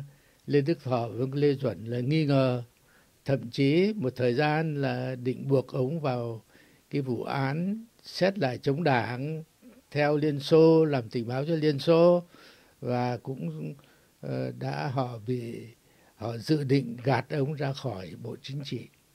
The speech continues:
Thế nhưng mà nhờ ông ấy có chỗ dựa lớn là ông Hồ Chí Minh và cũng có những người bạn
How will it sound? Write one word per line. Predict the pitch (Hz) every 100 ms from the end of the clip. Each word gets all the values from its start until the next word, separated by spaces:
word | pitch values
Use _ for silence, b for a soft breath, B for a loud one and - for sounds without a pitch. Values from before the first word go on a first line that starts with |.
| _ _ _ _ _ _ _ _
Thế | 127
nhưng | 131 147 147
mà | 131
nhờ | 120 120 147 139 127
ông | 127 135 151
ấy | 180
có | 175 135 139
chỗ | 147 156
dựa | 139 147 113 120
lớn | 131 180 247 320 _ _ b b b b b _
là | 131 127 120 113
ông | 131 135 143 135
Hồ | 117
Chí | 110 131
Minh | 127 135 131 _ _ b b b b -
và | 123 120
cũng | - 123
có | 123 131
những | 156 156
người | 143 120
bạn | 110 117